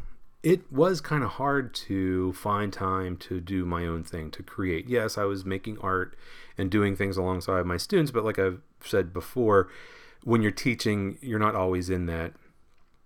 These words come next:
creative mindset where things just kind of flow. It's a different mindset when you're teaching. Um, and so to kind of really get into my own thing, I w-, often s-, just made it the habit of, like, "Okay, I'm gonna go out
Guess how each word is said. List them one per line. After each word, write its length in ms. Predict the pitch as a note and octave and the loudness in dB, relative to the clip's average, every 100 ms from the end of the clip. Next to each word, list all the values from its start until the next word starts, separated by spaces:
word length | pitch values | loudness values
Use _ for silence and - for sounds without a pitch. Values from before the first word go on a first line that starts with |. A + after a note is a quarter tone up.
| - - - _ - - F2 | -20 -20 -20 _ -20 -18 -14
creative 400 | - A#2+ A2+ G2 | -2 2 4 4
mindset 680 | F2 E2+ F2+ F#2 - F#2 E2+ - | 0 -2 -2 -4 -2 -4 -4 -6
where 140 | F2 | -8
things 340 | E2+ - F#2 F2 | -6 -6 -6 -4
just 180 | F2+ - | -8 -6
kind 180 | F#2 | -4
of 80 | E2 | -4
flow. 420 | - - F2 D#2 | -8 -6 -4 -4
It's 100 | D2+ | -4
a 40 | F#2+ | -2
different 340 | G#2+ - F#2 | -2 0 -2
mindset 520 | E2+ F2 E2+ F#2+ F2 | -2 -2 -4 -4 -6
when 140 | F#2 F#2 | -6 -8
you're 100 | E2+ | -6
teaching. 480 | - B2+ - E2+ - - - - - | -2 -2 -2 -6 -8 -16 -18 -18 -2
Um, 480 | G#2+ G2+ F#2+ F#2+ - - - - | 2 4 4 0 -6 -12 -14 -2
and 160 | C3 B2 | 2 6
so 120 | C3+ | 6
to 100 | B2+ | 6
kind 240 | - F#3+ | 2 0
of 100 | D3+ | 2
really 220 | C3 B2+ | 4 4
get 220 | G#2 G#2+ A2+ | 4 4 4
into 160 | A2 | 4
my 160 | G2 G2 | 2 2
own 220 | F#2+ F#2 | 0 -2
thing, 600 | - C#3+ C#3+ G#2 G2 F#2 - - - - - - - | -4 -2 0 0 -2 -6 -10 -20 -20 -20 -20 -20 -8
I 260 | G#2+ A#2 | -2 0
w-, 340 | A#2+ A2+ A2+ - | 0 0 -2 2
often 420 | A#2 A#2 - A2+ | 2 4 2 -2
s-, 180 | G2+ - - C3 | -2 -6 -8 -4
just 200 | A2+ G#2+ | -2 0
made 180 | G#2+ A2+ | 2 2
it 100 | G#2 | 2
the 80 | F2+ | 0
habit 360 | G#2 G2+ F#2+ | 2 2 0
of, 220 | F2+ E2+ | 0 -2
like, 180 | F2 E2+ | -4 -2
"Okay, 360 | G#2 - C3 G2 | -2 0 0 2
I'm 180 | F#2 F#2+ | 0 -2
gonna 300 | F#2+ F#2+ F#2+ | 0 0 -2
go 320 | F#2 G2+ F#2+ | 0 2 4
out 260 | F#2 F2 | 2 0